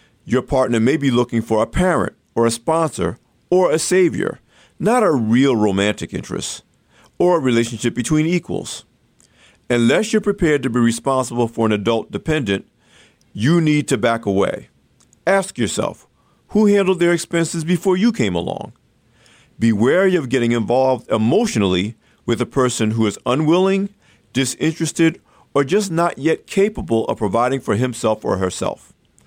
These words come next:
For the sake of your finances, resist the temptation to financially support adult dependents in return for their affections. They are just not ready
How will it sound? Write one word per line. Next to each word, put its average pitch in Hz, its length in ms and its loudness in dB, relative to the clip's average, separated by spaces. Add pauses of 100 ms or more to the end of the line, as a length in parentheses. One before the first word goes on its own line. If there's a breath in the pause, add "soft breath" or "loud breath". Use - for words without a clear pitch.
(360 soft breath)
For 101 160 -2
the 95 80 -4
sake 104 260 -2
of 107 100 -6
your 127 120 2
finances, 135 760 -2 (340 soft breath)
resist 107 440 0
the 196 100 -6
temptation 139 640 -2
to 104 120 -2
financially 135 540 -2
support 120 500 -2
adult 104 320 -2
dependents 95 580 -4 (340 soft breath)
in 120 120 0
return 135 520 0
for 113 220 -2
their 113 220 2
affections. - 800 -4 (400 soft breath)
They 135 160 0
are 123 140 2
just 117 460 -2
not 135 320 -2
ready 113 440 0